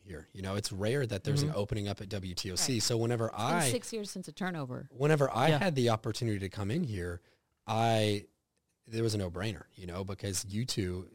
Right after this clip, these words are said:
Speaker 1: Dave and Jamie, have been here for so long, and then Cutter's been here for six years. You just, you can kind of see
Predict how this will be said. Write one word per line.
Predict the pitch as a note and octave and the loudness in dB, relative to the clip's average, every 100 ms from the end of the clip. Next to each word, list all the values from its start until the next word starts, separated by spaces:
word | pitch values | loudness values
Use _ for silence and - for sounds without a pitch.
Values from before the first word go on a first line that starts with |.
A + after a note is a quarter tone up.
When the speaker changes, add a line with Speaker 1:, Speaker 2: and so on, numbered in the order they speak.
| - - | -20 -6
Speaker 1:
Dave | G2+ G2 | -4 -2
and | F#2 | -2
Jamie, | F#2+ G#2 | -2 -2
have | F#2+ | -4
been | F2 | -8
here | E2+ | -10
for | - | -10
so | - F2 | -8 -6
long, | D#2+ F2 F2+ | -6 -6 -8
and | F#2+ | -8
then | F2+ | -8
Cutter's | - A2 A2 | -2 -2 -2
been | G2 | -4
here | G2+ | -6
for | - G2 | -8 -8
six | - F2+ - | -6 -4 -4
years. | B2 F#2+ - | -2 -2 -4
You | G#2 | -4
just, | G2+ - | -4 -4
you | A#2 | -4
can | - G#2+ | -2 -2
kind | - C#3 D3+ | -2 -2 0
of | A2 - _ _ | -2 -6 _ _
see | - - B2 A2 | -2 0 2 2